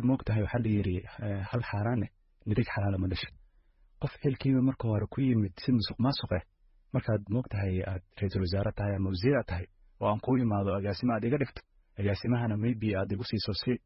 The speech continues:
lacag aan kuu siiyo oo kale, qabiil aad igu siiso.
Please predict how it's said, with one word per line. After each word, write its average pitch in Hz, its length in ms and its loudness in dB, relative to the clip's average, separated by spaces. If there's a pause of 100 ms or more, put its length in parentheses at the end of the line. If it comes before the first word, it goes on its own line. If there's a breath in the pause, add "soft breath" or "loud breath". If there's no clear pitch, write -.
(120)
lacag 110 240 0
aan 104 120 0
kuu 104 140 -6
siiyo 104 280 0
oo - 60 -6
kale, - 200 -4 (480)
qabiil 117 300 2
aad 104 160 -2
igu 104 100 0
siiso. 110 320 -4